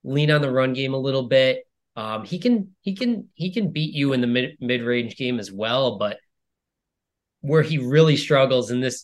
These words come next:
doesn't compare to Mac Jones as much as in, for Alabama fans, but his deep accuracy is really, really struggling right now. He's, the good news is he's missing short,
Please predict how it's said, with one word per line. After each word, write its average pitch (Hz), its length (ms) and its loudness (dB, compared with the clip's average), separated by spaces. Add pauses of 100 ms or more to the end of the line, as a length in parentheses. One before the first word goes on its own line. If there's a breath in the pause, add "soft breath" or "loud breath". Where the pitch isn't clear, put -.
(120)
doesn't 131 480 2
compare 117 360 -2
to 113 60 -2
Mac 110 280 -2
Jones 110 280 -2
as 101 140 -10
much 120 320 0
as 104 160 -8
in, 117 160 -10 (160)
for 107 120 -4
Alabama 104 480 -2
fans, 101 360 -6
but 104 260 -4 (160)
his 117 240 -2
deep 135 300 -4
accuracy 110 760 -6
is 98 300 -10 (340)
really, 123 600 2
really 110 240 -4
struggling 98 600 -4
right 95 220 -10
now. 92 300 -12
He's, - 560 -4 (300)
the 120 60 -6
good 180 200 2
news 190 280 4
is 135 280 -4
he's 120 200 -4
missing 120 360 -4
short, 123 500 -2